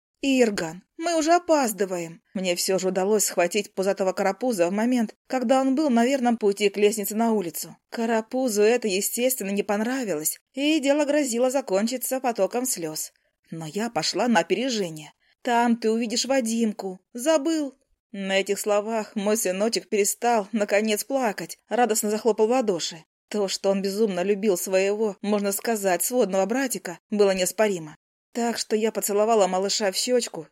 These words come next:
и пошла в подвал. За прошедшие три года, как я переселилась в свой настоящий мир, я успела закончить академию, где моим личным преподавателем был мой будущий супруг,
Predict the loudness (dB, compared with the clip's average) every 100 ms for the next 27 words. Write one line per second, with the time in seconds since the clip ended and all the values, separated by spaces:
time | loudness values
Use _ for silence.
0 | -8 -6 -6 -4 -4 -4 -6 -6 -10 -14
1 | _ _ -4 -2 0 0 0 -2 -2 -4
2 | -2 -2 0 2 2 0 0 0 0 -2
3 | -2 0 0 0 -2 -4 2 2 2 0
4 | -2 0 0 0 -2 -2 -4 _ -2 6
5 | 6 6 2 2 0 0 0 0 -2 -2
6 | -2 -2 -2 -4 -10 -16 _ _ -2 0
7 | 2 2 2 2 4 2 2 -2 -2 -2
8 | -2 2 2 2 -2 -2 -4 -4 -4 0
9 | 0 0 -2 -2 -2 -6 -4 -4 -6 -6
10 | -8 -10